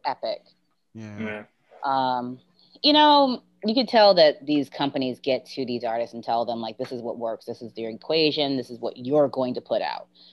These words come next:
Speaker 1: And I think that's what we're seeing with this one, just because the whole thing in my mind is, like, the ones that stuck out to me are gonna be the party anthems. That's where he, that's where he shines. Um,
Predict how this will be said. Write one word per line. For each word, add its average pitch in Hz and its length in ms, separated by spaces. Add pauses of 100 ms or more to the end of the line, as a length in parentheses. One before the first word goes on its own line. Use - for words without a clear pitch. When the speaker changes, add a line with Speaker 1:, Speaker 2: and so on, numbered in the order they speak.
(140)
Speaker 1:
And 135 120
I 127 60
think 135 140
that's 123 140
what 101 100
we're 110 100
seeing 113 400
with 113 140
this 110 240
one, 82 260 (140)
just - 260
because 110 680 (760)
the 147 100
whole 156 240
thing 151 380
in 127 140
my 135 160
mind 120 340
is, 120 40
like, 113 160
the 131 60
ones 147 200
that 127 160
stuck - 300
out 123 160
to - 80
me 127 140
are 117 60
gonna 117 140
be 117 80
the - 60
party 110 380
anthems. - 460 (760)
That's 123 220
where 127 120
he, 139 240 (200)
that's - 180
where 123 80
he 135 60
shines. 165 540 (600)
Um, 135 760